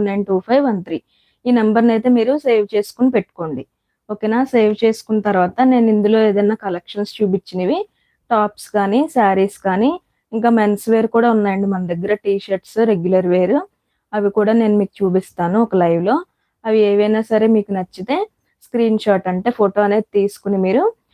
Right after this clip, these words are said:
ఈ నెంబర్కి అయితే మీరు WhatsApp చేయండి. ఓకేనా? కనిపిస్తుంది కదండి నెంబరు. ఈ నెంబర్కి మీరు WhatsApp చేసిన తర్వాత అది అవైలబుల్‌గా ఉంది లేని నేను మీకు చెక్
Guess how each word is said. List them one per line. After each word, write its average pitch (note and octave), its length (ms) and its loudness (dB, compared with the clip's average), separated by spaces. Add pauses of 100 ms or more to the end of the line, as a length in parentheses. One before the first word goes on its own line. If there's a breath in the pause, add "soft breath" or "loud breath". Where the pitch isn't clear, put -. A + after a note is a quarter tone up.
(140)
ఈ A#3+ 100 0
నెంబర్కి G3+ 460 0
అయితే G3+ 180 0
మీరు G#3 300 0
WhatsApp G#3 560 -2
చేయండి. E3+ 460 0 (920)
ఓకేనా? G3 300 -4 (1600)
కనిపిస్తుంది A3+ 480 0
కదండి G#3 340 2
నెంబరు. F#3 380 0 (1120)
ఈ B3+ 80 -2
నెంబర్కి A3+ 420 2
మీరు A#3+ 200 4
WhatsApp G#3 520 -2
చేసిన G3+ 340 -2
తర్వాత F#3+ 360 -2 (520)
అది A3 140 0
అవైలబుల్‌గా G#3+ 600 2
ఉంది G#3 280 -2
లేని G3 300 -4
నేను F#3+ 200 -14
మీకు F3+ 200 -10
చెక్ B3 260 -6